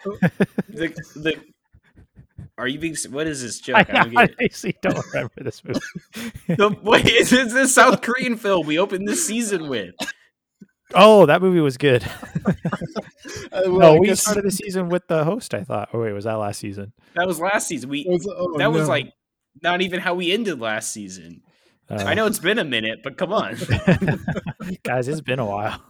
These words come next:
Speaker 3: <laughs>
Speaker 2: <laughs> All right. Well, hello, everyone. I'm Chris. That's Matt.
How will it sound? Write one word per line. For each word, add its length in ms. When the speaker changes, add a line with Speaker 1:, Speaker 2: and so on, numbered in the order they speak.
Speaker 3:
<laughs> 0
Speaker 2:
<laughs> 2000
All 100
right. 240
Well, 280
hello, 200
everyone. 520
I'm 160
Chris. 460
That's 320
Matt. 300